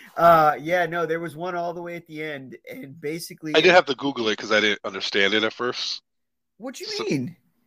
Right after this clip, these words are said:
Speaker 2: No, I thought
Speaker 1: He's
Speaker 2: I knew what it
Speaker 1: alive.
Speaker 2: was. I know,
Speaker 1: Oh.
Speaker 2: I thought it was, but, like, I don't remember what that guy looked like. He, he's generic looking,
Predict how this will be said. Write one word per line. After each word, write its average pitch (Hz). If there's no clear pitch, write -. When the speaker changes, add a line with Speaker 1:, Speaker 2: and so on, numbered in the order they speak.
Speaker 2:
No, 202
I 160
thought 185
Speaker 1:
He's 190
Speaker 2:
I 214
knew 208
what 202
it 196
Speaker 1:
alive. -
Speaker 2:
was. 214
I 156
know, 220
Speaker 1:
Oh. -
Speaker 2:
I 151
thought 170
it 175
was, 139
but, 143
like, 135
I 147
don't 160
remember 135
what 120
that 110
guy 110
looked 123
like. 123
He, 120
he's 110
generic 127
looking, 98